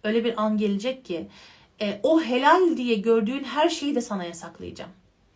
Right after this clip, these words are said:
Çünkü kontrol benim." Yani nefsinizle bir iletişim haline giriyorsunuz. Normalde yemek yemek serbestti, su içmek serbestti, cinsel helal cinsellik he-, serbestti.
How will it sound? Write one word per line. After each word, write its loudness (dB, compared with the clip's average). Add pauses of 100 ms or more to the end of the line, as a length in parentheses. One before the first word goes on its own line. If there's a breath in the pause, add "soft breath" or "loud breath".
(340 loud breath)
Çünkü -6
kontrol 0 (520)
benim." -2 (1080 loud breath)
Yani 6
nefsinizle 2
bir 4
iletişim -4
haline 0
giriyorsunuz. -6 (1400 soft breath)
Normalde 6
yemek 4
yemek -2
serbestti, -2
su -6
içmek -6
serbestti, -4
cinsel -4
helal -2
cinsellik -6
he-, -14
serbestti. -4